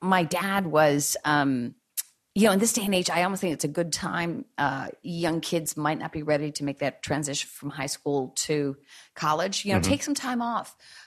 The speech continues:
Speaker 1: uh, work and figure out what you'd like to do. But at that time, my dad said, you know,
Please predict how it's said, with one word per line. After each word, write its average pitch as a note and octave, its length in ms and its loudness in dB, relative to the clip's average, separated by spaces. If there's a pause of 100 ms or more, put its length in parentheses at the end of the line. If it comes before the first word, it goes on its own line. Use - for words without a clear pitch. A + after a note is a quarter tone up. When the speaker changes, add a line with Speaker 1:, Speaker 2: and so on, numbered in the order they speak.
Speaker 1:
uh, E3 260 -2
work A3+ 540 2 (160)
and E3+ 520 -6 (260)
figure G#3 220 -2
out F#3 140 4
what D3 100 -2
you'd F#3+ 120 -2
like E3+ 220 2
to D#3+ 100 -6
do. D#3 400 2 (320)
But E3+ 100 6
at F#3 180 4
that F#3+ 220 2
time, E3 300 -2
my D3 120 -4
dad D#3+ 240 0
said, D#3 480 2 (280)
you E3 160 -4
know, D#3 360 -2